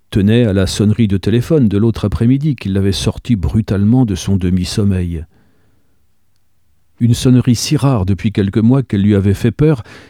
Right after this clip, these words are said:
et lui avait semblé aussi menaçante que si l'on était venu frapper à sa porte à l'aube. Il n'avait pas envie de relire Le Noir de l'été, quand bien même cette lecture lui donnerait l'impression que le roman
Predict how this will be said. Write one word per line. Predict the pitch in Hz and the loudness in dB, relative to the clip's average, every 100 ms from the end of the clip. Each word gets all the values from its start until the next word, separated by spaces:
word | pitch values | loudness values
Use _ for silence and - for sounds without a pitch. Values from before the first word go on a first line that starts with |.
| - | -2
et | 113 | 2
lui | 123 | 2
avait | 120 123 | 2 0
semblé | - 135 135 139 | 2 2 2 0
aussi | 123 - 131 | 0 0 2
menaçante | 120 120 113 - 160 160 - 98 - _ _ _ - | 4 4 2 -2 0 0 -4 -8 -10 _ _ _ -4
que | 110 | -2
si | - | 0
l'on | 117 117 | 4 4
était | 113 117 | 4 0
venu | 107 117 | 2 2
frapper | 107 - 104 123 120 | 2 -2 0 0 -2
à | 95 | -4
sa | - | -4
porte | 95 104 92 - - - - | -4 -6 -6 -8 -10 -14 -4
à | 98 | 0
l'aube. | 90 82 80 76 _ _ _ _ _ _ _ _ _ _ _ _ _ _ _ _ _ _ | 2 0 -4 -10 _ _ _ _ _ _ _ _ _ _ _ _ _ _ _ _ _ _
Il | 101 | 0
n'avait | 95 101 | 2 0
pas | 95 | 0
envie | 101 101 113 101 | 2 2 2 0
de | |
relire | 95 101 98 113 90 | 0 0 -2 -4 -4
Le | 92 | -2
Noir | 92 98 95 | 0 -2 -4
de | 85 | -6
l'été, | 90 95 - 92 - _ _ _ _ _ _ - | -6 -6 -6 -8 -10 _ _ _ _ _ _ -6
quand | 127 110 | -2 -2
bien | 98 104 | 0 2
même | 107 110 | 4 2
cette | - 98 95 | 0 -6 -6
lecture | 98 - - 117 | -8 -4 -2 -2
lui | 92 92 | -2 0
donnerait | 98 98 101 | 0 0 0
l'impression | 98 104 - 95 - 110 107 | 0 -2 -2 -8 -4 -2 -2
que | - | 0
le | 95 | -2
roman | 87 95 110 | -2 0 0